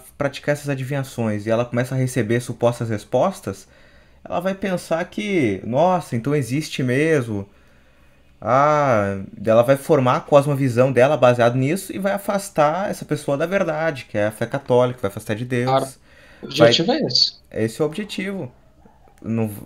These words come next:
Speaker 1: mesmo que não necessariamente cause um mal, vai afastá-la de um bem, né? Isso já é horrível.
Speaker 2: Sim, sim, sim.
Speaker 1: E, por exemplo, houve um santo que ele foi martirizado na Grécia Antiga,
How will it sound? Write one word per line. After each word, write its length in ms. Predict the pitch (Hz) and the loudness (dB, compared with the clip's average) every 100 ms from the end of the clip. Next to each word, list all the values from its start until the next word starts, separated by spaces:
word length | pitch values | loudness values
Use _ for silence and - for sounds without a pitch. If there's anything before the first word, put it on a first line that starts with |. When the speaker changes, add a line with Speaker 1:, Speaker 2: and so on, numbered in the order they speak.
| 50 - _ | -16 -20 _
Speaker 1:
mesmo 280 | 104 143 156 | 0 0 0
que 80 | - | -2
não 120 | 147 160 | 0 0
necessariamente 640 | 165 - 139 117 127 - | -2 0 2 2 0 -4
cause 300 | - 117 117 | 0 0 0
um 100 | 107 95 | -4 -2
mal, 380 | 92 143 202 | -2 -2 -2
vai 320 | 120 98 104 113 | -2 2 2 2
afastá-la 680 | 117 127 143 127 - 107 113 | -2 -2 -4 -4 -2 0 0
de 100 | 135 | 0
um 80 | 190 | 0
bem, 260 | 160 160 | 0 0
né? 160 | 123 92 | 0 -2
Isso 440 | 95 - 147 156 110 | -4 -6 -6 -6 -2
já 100 | 104 | 0
é 60 | 117 | 2
horrível. 500 | 151 143 147 101 95 - - - - _ _ - | 0 -2 -4 -6 -10 -18 -20 -20 -20 _ _ -16
Speaker 2:
Sim, 320 | - 151 147 | -8 -6 -6
sim, 200 | 135 127 | -8 -10
sim. 200 | 117 127 - - - | -10 -16 -18 -20 -16
Speaker 1:
E, 440 | - 110 110 110 - _ - | -6 -2 -2 -4 -8 _ -2
por 120 | 117 | -2
exemplo, 520 | 113 110 110 110 101 - - - - | 2 0 0 -4 -8 -10 -20 -10 -4
houve 200 | 127 143 | -2 -2
um 60 | |
santo 460 | 123 - 143 220 214 | -4 0 0 0 -4
que 100 | - | -2
ele 140 | 120 | -2
foi 240 | 123 - 135 | -2 -2 -2
martirizado 800 | 139 131 - 117 101 107 143 143 | -4 -6 -6 -6 -2 0 0 0
na 80 | 113 | -2
Grécia 340 | 110 120 127 | -2 -4 -6
Antiga, 480 | 110 - 202 131 | -6 -8 -6 -6